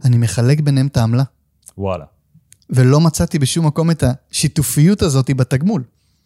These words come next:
Speaker 1: כי זה היה, תבחר, או ראשון או אחרון.
Speaker 2: אוקיי.
Speaker 1: כי בסוף המערכות האלה עובדות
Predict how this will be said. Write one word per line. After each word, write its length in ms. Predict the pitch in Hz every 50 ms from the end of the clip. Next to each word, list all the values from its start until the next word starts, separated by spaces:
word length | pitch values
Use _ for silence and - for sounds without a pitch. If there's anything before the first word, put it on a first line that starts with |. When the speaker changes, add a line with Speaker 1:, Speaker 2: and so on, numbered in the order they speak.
| _ _
Speaker 1:
כי 80 | - 135
זה 80 | 123 135
היה, 240 | 135 143 160 170 - - _ -
תבחר, 320 | - - - - 226 208 156 139 - _ _ _ _
או 120 | 185 214 226
ראשון 380 | 196 160 - - 240 214 214 220 -
או 100 | 170 170
אחרון. 420 | 165 - 143 127 113 113 113 110 110 - -
Speaker 2:
אוקיי. 260 | 98 90 - 92 82 80 - -
Speaker 1:
כי 80 | 143
בסוף 320 | 127 135 123 - 175 - 175
המערכות 380 | 147 139 139 - - 147 -
האלה 140 | 160 147 143
עובדות 320 | 135 131 135 151 151 -